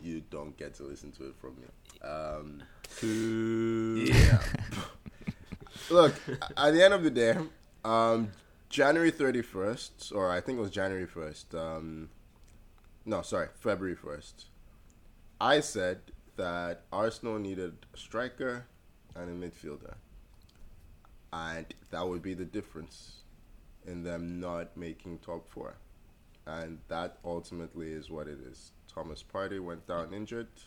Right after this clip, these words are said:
Speaker 1: and Lacazette scored one goal in open play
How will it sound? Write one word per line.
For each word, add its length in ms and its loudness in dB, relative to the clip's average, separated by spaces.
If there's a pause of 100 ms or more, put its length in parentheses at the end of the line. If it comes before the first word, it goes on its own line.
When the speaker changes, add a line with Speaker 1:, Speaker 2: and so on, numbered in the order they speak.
(680)
Speaker 1:
and 720 -6 (560)
Lacazette 500 -6
scored 300 -10
one 260 -8
goal 220 -8
in 100 -12
open 280 -14
play 180 -16